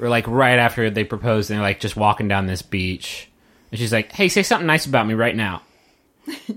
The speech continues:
Speaker 1: And he's like, "You're the girl of my dreams." And she's like, "Yeah." <laughs> Like, it was so
Speaker 2: <laughs>
Speaker 1: cute. Like, I genuinely, I genuinely came around to, to this, and I feel like, um,
Speaker 2: Yeah, like, I don't, I'm not in love with Kevin.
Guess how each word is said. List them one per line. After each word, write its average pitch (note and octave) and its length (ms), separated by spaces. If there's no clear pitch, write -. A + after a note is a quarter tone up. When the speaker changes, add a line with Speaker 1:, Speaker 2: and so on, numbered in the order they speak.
Speaker 1:
And A#2 120
he's A#2 100
like, G#2+ 240
"You're A2+ 320
the A2 220
girl A2+ 320
of A2+ 60
my A2 100
dreams." F2+ 520
And G#2+ 120
she's G#2 120
like, F#2 200
"Yeah." - 760
<laughs> - 360
Like, D#3 180
it D#4 560
was - 140
so A#3+ 220
Speaker 2:
<laughs> - 120
Speaker 1:
cute. E3+ 180
Like, E3 160
I F#3+ 100
genuinely, F#3 840
I C#3+ 120
genuinely C#3+ 920
came B2+ 240
around F2+ 520
to, F#2 520
to G#2 140
this, F2+ 420
and A2 80
I G#2 80
feel A#2+ 320
like, G#2 440
um, E2+ 640
Speaker 2:
Yeah, F4+ 220
like, C#4 260
I F4+ 160
don't, G#4+ 320
I'm E4+ 120
not G4 180
in G3 80
love F3 140
with E3 100
Kevin. F3 460